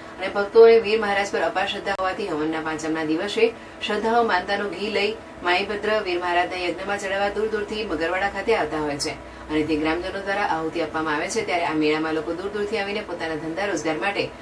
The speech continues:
મેળામાં અવનવા સ્ટોલ લગાવીને રોજીરોટી મેળવતા હોય છે. મંદિર આદિ-, અ, ગાદીપતિ યતિ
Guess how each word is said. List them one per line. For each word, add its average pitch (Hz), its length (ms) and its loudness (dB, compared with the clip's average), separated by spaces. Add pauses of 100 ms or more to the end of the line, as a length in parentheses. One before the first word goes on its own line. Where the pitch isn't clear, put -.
(220)
મેળામાં 226 400 8
અવનવા 208 320 0
સ્ટોલ 190 200 -2
લગાવીને 196 460 -2
રોજીરોટી 214 440 -2
મેળવતા 156 340 -2
હોય 151 180 0
છે. 147 140 -4 (580)
મંદિર 220 360 4
આદિ-, 202 280 2
અ, 196 280 2 (160)
ગાદીપતિ 190 540 0
યતિ 180 400 -2